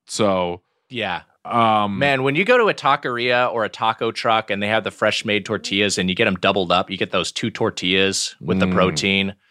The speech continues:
Speaker 2: It's
Speaker 1: Mm.
Speaker 2: just like, man, that is so satisfying. What a great bite that is.
Speaker 1: Yeah.
Speaker 2: Yeah, maybe they should have done it at Qdoba.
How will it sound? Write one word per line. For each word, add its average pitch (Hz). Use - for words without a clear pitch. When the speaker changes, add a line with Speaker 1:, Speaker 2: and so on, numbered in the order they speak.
Speaker 2:
It's 95
Speaker 1:
Mm. 87
Speaker 2:
just 90
like, 101
man, 104
that 113
is 92
so 110
satisfying. 82
What 135
a 120
great 90
bite 82
that 82
is. 78
Speaker 1:
Yeah. 113
Speaker 2:
Yeah, 117
maybe 127
they 120
should 120
have 101
done 82
it 85
at 82
Qdoba. 82